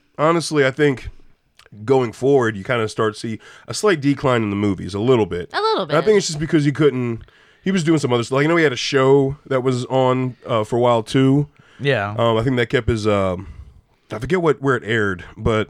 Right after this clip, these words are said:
Speaker 1: uh, I know that probably kept him busy for a little while, and it, he wasn't able to just, like, dedicate all
Speaker 3: He
Speaker 1: the
Speaker 3: also
Speaker 1: directing
Speaker 3: did
Speaker 1: abilities.
Speaker 3: the horror movie Frozen, not the Disney flick, but
Speaker 1: Yeah,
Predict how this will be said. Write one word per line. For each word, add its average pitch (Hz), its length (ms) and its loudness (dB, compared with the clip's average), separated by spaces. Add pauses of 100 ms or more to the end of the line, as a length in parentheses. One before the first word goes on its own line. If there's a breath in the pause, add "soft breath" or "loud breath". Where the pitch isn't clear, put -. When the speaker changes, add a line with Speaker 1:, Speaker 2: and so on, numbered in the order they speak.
Speaker 1:
uh, 90 260 -4
I 92 100 -4
know 117 380 0
that 117 120 -2
probably 117 220 0
kept 98 180 -6
him 104 80 -4
busy 101 220 -2
for 110 80 -6
a 104 40 -4
little 107 180 0
while, 98 440 -2
and 98 320 -6
it, 113 80 -4
he 110 80 -2
wasn't 110 240 0
able 104 140 0
to 98 60 -6
just, 98 80 -6
like, 95 120 -4
dedicate 101 440 -6 (600 soft breath)
all 117 100 -2
Speaker 3:
He 139 40 2
Speaker 1:
the - 20 2
Speaker 3:
also 175 220 -2
Speaker 1:
directing 139 340 -2
Speaker 3:
did 107 60 -8
Speaker 1:
abilities. 92 500 -8
Speaker 3:
the 113 340 -2
horror 240 360 2
movie 107 400 -2
Frozen, 90 640 -2
not 98 320 -4
the 139 160 0
Disney 151 360 -2
flick, 90 420 -2
but 101 140 0
Speaker 1:
Yeah, 110 160 0